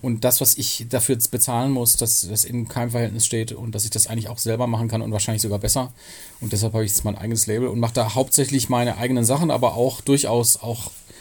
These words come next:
Musik, die ich interessant finde von Kollegen. Ja, also wenn, wenn, wenn ich angesprochen werde, höre ich mich das, mir das an und wenn das ihm so passt, dann, äh, bringe ich auch mal ein paar andere Sachen raus. Ja.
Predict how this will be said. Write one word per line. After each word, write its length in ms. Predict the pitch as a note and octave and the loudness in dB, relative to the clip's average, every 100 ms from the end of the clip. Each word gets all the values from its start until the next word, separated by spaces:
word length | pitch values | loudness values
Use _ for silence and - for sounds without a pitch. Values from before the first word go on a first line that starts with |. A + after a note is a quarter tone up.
| - - | -10 0
Musik, 400 | B2 C3+ C3 - | 2 2 0 -4
die 120 | B2+ | -4
ich 100 | A#2 | -4
interessant 400 | B2+ - A#2+ A#2+ | -2 0 2 0
finde 220 | B2+ A2+ | -2 -2
von 100 | A#2 | -2
Kollegen. 360 | A2+ A2+ A2+ A2+ | 0 0 0 0
Ja, 100 | G2+ | -2
also 160 | G#2+ | -2
wenn, 220 | A#2 G#2+ | -2 -2
wenn, 180 | A2 A2+ | -2 -2
wenn 80 | A2+ | -2
ich 160 | A2+ - | -2 -2
angesprochen 480 | A#2 A#2 B2 B2 | -4 -2 -2 0
werde, 240 | A2+ A2+ A2 | 0 0 0
höre 100 | G#2+ | -2
ich 80 | G#2 | -4
mich 120 | G#2+ | -6
das, 120 | G#2 F#2+ - | -6 -8 -8
mir 220 | B2 A#2 | -4 -2
das 160 | G#2+ | -4
an 160 | - A#2+ | -4 -4
und 120 | A#2 | -4
wenn 80 | G#2+ | -4
das 180 | G#2+ - - - - - | -4 -4 -8 -20 -18 -4
ihm 120 | C3 | 0
so 160 | A#2 A2+ | 2 2
passt, 540 | - A#2+ - - - | 0 0 2 0 -2
dann, 400 | A2 G#2+ A2 A#2 A#2 | -4 -4 -4 -8 -6
äh, 180 | A2 G#2+ G#2 G2 F#2 | -6 -6 -8 -14 -8
bringe 160 | A#2 A2+ | -2 -2
ich 80 | G#2 | -2
auch 60 | |
mal 100 | G#2+ | -2
ein 60 | G#2 | -2
paar 120 | G2+ | -4
andere 220 | G#2 G2+ | -6 -6
Sachen 220 | G2 G2+ | -6 -6
raus. 360 | G2+ A#2 A#2 - - | -6 -10 -12 -14 -16
Ja. 80 | - | -16